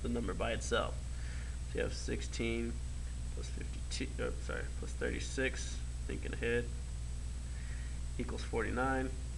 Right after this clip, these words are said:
So we'll have fifty-two and forty-nine. Okay, I just kinda put this equals here as a placeholder 'cause I don't know what this inequality is gonna be. But now I see that A B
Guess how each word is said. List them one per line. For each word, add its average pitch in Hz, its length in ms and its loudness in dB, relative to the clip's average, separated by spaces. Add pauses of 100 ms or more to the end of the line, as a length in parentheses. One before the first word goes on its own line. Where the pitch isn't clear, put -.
(880)
So - 100 0
we'll 131 100 2
have 135 120 2
fifty-two 143 720 2
and 127 140 2
forty-nine. 120 640 4 (560)
Okay, - 120 2
I - 20 4
just - 180 -2
kinda - 160 0
put - 180 0
this 113 220 -2
equals 113 420 -2
here 113 180 2
as 107 120 2
a 110 40 -2
placeholder 117 600 0
'cause - 140 -2
I 113 40 0
don't 117 180 -2
know 113 100 0
what - 140 -2
this 113 160 -2 (580)
inequality 120 480 4
is 117 60 0
gonna 113 160 0
be. 117 200 -2 (600)
But 127 120 4
now 156 200 8
I 143 100 6
see 185 340 2
that 127 260 8 (120)
A 170 280 8
B 160 460 4